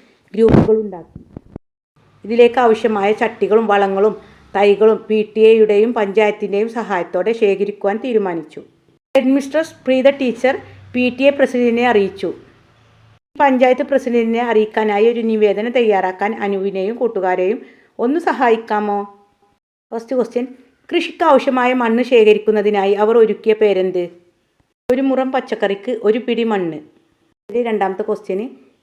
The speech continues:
ദിവസവും എന്ന അർത്ഥം വരുന്ന പദം കണ്ടെത്തി എഴുതുക. ആൻസർ നിത്യവും. ഈ ആവശ്യങ്ങൾ കാണിച്ച് പ്രസിഡന്റിന് നൽകാനുള്ള ഒരു നിവേദനം തയ്യാറാക്കുക. നിവേദനം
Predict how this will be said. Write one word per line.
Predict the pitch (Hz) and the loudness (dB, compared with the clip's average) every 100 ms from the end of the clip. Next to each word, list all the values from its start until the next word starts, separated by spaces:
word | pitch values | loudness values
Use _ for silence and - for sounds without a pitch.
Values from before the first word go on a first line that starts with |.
| 180 | -6
ദിവസവും | 240 240 247 262 269 | -2 0 0 0 0
എന്ന | 247 247 - | -2 -2 -4
അർത്ഥം | - - 220 | -6 -4 -2
വരുന്ന | 208 208 220 | -2 -4 -4
പദം | 208 202 214 | -2 -2 -4
കണ്ടെത്തി | 196 190 196 214 | -2 -4 -2 -2
എഴുതുക. | 180 151 151 - _ _ _ _ _ _ _ _ _ _ - | -2 -6 -12 -18 _ _ _ _ _ _ _ _ _ _ -12
ആൻസർ | 196 190 202 233 - 214 | -10 -6 -4 -4 -4 -6
നിത്യവും. | 208 - 214 190 165 - _ _ _ _ _ - | -6 -4 0 0 -2 -12 _ _ _ _ _ -6
ഈ | 277 254 | -4 -2
ആവശ്യങ്ങൾ | 214 - 214 226 226 | -2 -2 -6 -4 -4
കാണിച്ച് | 196 185 196 - - | -4 -4 -8 -12 -4
പ്രസിഡന്റിന് | 220 226 240 240 190 185 214 226 | -4 -4 -2 0 0 -2 -2 -4
നൽകാനുള്ള | 190 190 190 180 190 240 - _ 214 | -4 -4 -2 -2 -4 -6 -16 _ 0
ഒരു | 233 269 | 2 2
നിവേദനം | 233 208 202 190 226 269 | 2 2 2 0 -4 -4
തയ്യാറാക്കുക. | 269 214 180 175 156 151 - _ _ _ _ _ _ _ _ _ _ - | 0 0 0 -6 -12 -14 -16 _ _ _ _ _ _ _ _ _ _ -4
നിവേദനം | 226 214 202 196 254 | -2 0 0 -2 -4